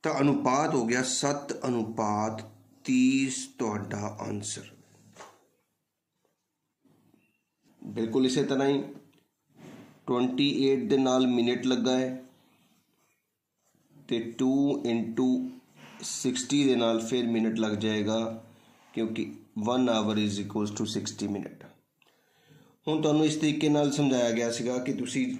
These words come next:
ਜਦੋਂ ਵੀ ਜਿਸ ਸੰਖਿਆ ਪਈ ਹੋਵੇ ਤਾਂ ਅੱਧਾ ਕਰਨਾ ਹੁੰਦਾ ਹੈ। ਤੇ ਤੁਸੀਂ ਇਸ ਤਰ੍ਹਾਂ ਵੀ ਕਰ ਸਕਦੇ ਹੋ, ਉੱਪਰ ਵਾਲੀ ਰਕਮ ਨੂੰ ਸੇਮ ਰੱਖੋ, ਥੱਲੇ ਵਾਲੀ ਰਕਮ ਨੂੰ ਗੁਣਾ ਕਰਕੇ ਇੱਕ ਸੌ ਵੀਹ ਆ ਗਿਆ। ਠੀਕ ਹੈ, ਹੁਣ ਉੱਪਰ ਵੀ ਜਿਸਤ,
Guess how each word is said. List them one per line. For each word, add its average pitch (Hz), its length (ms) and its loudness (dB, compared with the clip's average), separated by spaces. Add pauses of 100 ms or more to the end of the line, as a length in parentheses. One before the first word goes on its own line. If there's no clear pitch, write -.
ਜਦੋਂ 131 220 -2
ਵੀ 143 120 0
ਜਿਸ 123 300 -2
ਸੰਖਿਆ 120 400 -2
ਪਈ 110 240 0
ਹੋਵੇ 107 280 2
ਤਾਂ 110 200 -2
ਅੱਧਾ 107 240 0
ਕਰਨਾ 101 300 0
ਹੁੰਦਾ 101 200 2
ਹੈ। 127 340 -8
ਤੇ - 140 -8
ਤੁਸੀਂ 117 300 -2
ਇਸ 104 80 -4
ਤਰ੍ਹਾਂ 120 220 -2
ਵੀ 131 100 0
ਕਰ 123 120 0
ਸਕਦੇ 120 320 -2
ਹੋ, - 60 -2
ਉੱਪਰ 117 320 -2
ਵਾਲੀ 117 140 2
ਰਕਮ 113 260 2
ਨੂੰ 117 100 0
ਸੇਮ 110 260 0
ਰੱਖੋ, 113 420 -4 (2000)
ਥੱਲੇ 135 240 2
ਵਾਲੀ 139 160 6
ਰਕਮ 123 280 4
ਨੂੰ 123 340 4
ਗੁਣਾ 110 200 4
ਕਰਕੇ 110 360 0
ਇੱਕ 107 80 -2
ਸੌ - 140 -2
ਵੀਹ 101 260 0
ਆ - 100 -6
ਗਿਆ। - 220 -10 (500)
ਠੀਕ - 200 -6
ਹੈ, 156 240 -8 (680)
ਹੁਣ 165 360 0
ਉੱਪਰ 131 260 0
ਵੀ 143 140 2
ਜਿਸਤ, 135 380 0